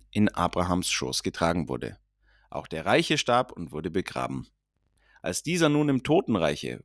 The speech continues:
wo er Qualen litt, seine Augen aufschlug, erblickte er Abraham in der Ferne und Lazarus in seinem Schoß. Da rief er mit lauter Stimme: „Vater Abraham, erbarme dich meiner und sende Lazarus,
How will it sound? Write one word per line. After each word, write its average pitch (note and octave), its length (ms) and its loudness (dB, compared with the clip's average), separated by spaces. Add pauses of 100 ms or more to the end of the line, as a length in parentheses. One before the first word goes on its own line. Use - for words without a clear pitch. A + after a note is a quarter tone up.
wo F2+ 120 0
er D#2 140 -4
Qualen G#2+ 500 2
litt, A#2+ 260 -2
seine G#2+ 320 2
Augen C#3+ 260 4
aufschlug, - 500 0 (340)
erblickte F#2 480 2
er C2 240 2
Abraham D#2+ 680 -2
in E2+ 160 -12
der C#2+ 80 -12
Ferne C#3+ 480 0 (300)
und E2 160 -4
Lazarus F#2 760 0
in F2+ 160 0
seinem C#2+ 360 -2
Schoß. - 420 -6 (440)
Da G2+ 140 0
rief E3+ 240 0
er B2+ 100 0
mit C3 160 -2
lauter G2 280 0
Stimme: C2+ 360 -8
„Vater B2 440 2
Abraham, E2+ 600 0
erbarme B2 480 2
dich A#2 220 -2
meiner G#2 480 2
und D2 160 -8
sende G2+ 260 4
Lazarus, D2+ 720 0